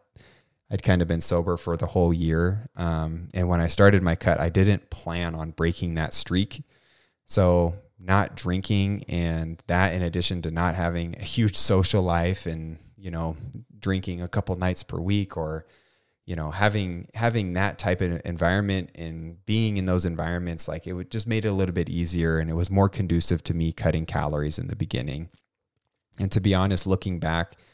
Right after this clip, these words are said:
probably one of the biggest things that, you know, when I help people go through their own cuts, their own, you know, fat loss phases, like,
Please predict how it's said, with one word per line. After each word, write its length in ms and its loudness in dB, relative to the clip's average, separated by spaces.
probably 260 8
one 180 6
of 80 4
the 60 2
biggest 400 4
things 420 4
that, 300 0
you 160 -2
know, 240 -4
when 200 0
I 320 2
help 420 -2
people 720 0
go 160 4
through 180 0
their 140 6
own 160 4
cuts, 380 0
their 140 -2
own, 520 -2
you 120 -8
know, 100 -2
fat 320 0
loss 260 2
phases, 440 0
like, 160 -4